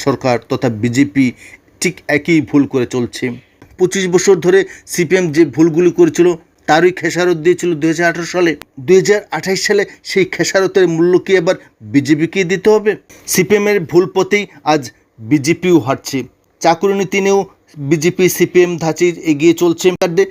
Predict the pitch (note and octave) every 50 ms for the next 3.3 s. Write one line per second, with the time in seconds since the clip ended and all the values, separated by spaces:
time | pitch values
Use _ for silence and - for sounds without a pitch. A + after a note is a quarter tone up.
0 | - _ - C3 C#3+ D3+ D#3 D#3+ F#3 F3+ F3+ F#3+ F#3+ F#3+ - F#3 F3 D#3+ E3 F3
1 | D#3 D3 D3+ D3 D#3+ - E3+ E3 - F3+ E3+ F3 F3 F3 E3+ E3+ - F#3+ F3+ -
2 | _ _ _ - C3 C#3 D#3 D#3+ D#3+ F3+ E3 E3 F3+ F3+ E3+ D#3+ D3+ D#3 D3+ D#3
3 | E3 D#3 - F3 E3